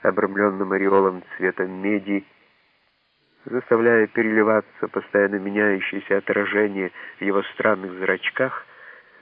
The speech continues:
таких же рыжеватых и диких, как Можно ли было испытывать к такому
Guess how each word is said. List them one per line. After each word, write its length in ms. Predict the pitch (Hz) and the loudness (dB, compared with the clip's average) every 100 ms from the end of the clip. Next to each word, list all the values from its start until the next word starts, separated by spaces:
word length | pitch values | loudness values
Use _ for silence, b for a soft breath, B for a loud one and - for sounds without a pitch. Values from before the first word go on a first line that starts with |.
| _ | _
таких 300 | - 95 113 | -6 0 0
же 200 | 101 107 | 2 2
рыжеватых 680 | 98 104 110 113 113 - - | 2 2 2 4 2 0 -10
и 40 | 98 | -12
диких, 640 | 95 135 147 131 - - B B B B | -6 -6 -4 -8 -8 -12 B B B B
как 220 | - 101 - - _ _ _ _ _ _ _ _ 92 | -2 -2 -2 -14 _ _ _ _ _ _ _ _ -20
Можно 320 | 170 160 180 | -18 -18 -20
ли 100 | 170 | -20
было 300 | 147 170 165 151 | -20 -20 -18 -18
испытывать 760 | 143 _ _ - 175 143 131 117 | -20 _ _ -14 -12 -8 -10 -10
к 320 | _ _ _ | _ _ _
такому 420 | 101 101 143 131 | -18 -16 -16 -16